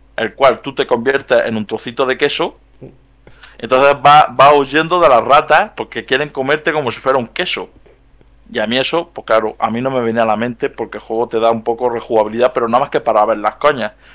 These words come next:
Y a mí decía yo, "¿Y eso qué cojones es lo del queso?". Y tuve que caer de preguntarle a Oscar, yo, "¿En qué parte del juego te sale a ti eso?".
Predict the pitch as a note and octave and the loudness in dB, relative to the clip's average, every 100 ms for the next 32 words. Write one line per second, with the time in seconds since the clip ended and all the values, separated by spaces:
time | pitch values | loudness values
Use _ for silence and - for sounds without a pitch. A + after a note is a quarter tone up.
0 | _ - G#2+ G#2+ C3 C3+ A2+ G#2+ G#2 G2+ | _ -4 -4 -2 -4 -4 -4 -4 -4 -10
1 | - _ - _ _ A2+ - - G2 A2+ | -14 _ -20 _ _ -18 -14 -12 -12 -14
2 | G2+ G#2 G#2 G2 G#2 C#3+ C3 G#2 - D3 | -12 -8 -6 -4 -2 -2 -2 -4 -4 -4
3 | A#3 - _ _ _ _ _ _ _ _ | -4 -6 _ _ _ _ _ _ _ _
4 | A#2 B2+ D3 D3+ D3+ C#3+ D#3 D#3+ - - | -14 -6 -4 -2 0 2 2 0 -8 -20
5 | - - A#2 A2+ A2+ A2 A2 B2+ C#3 C3+ | -20 -14 -6 -6 -4 -8 0 2 4 2
6 | - B2 G#2+ - - - A2 C3 C3 A2+ | 0 -2 -2 -6 -14 -20 -8 -8 -6 -10
7 | A2+ A2+ A2 A2 G2+ G2+ G#2 A2 B2 A2+ | -6 -6 -6 -10 -12 -10 -8 -8 -6 -10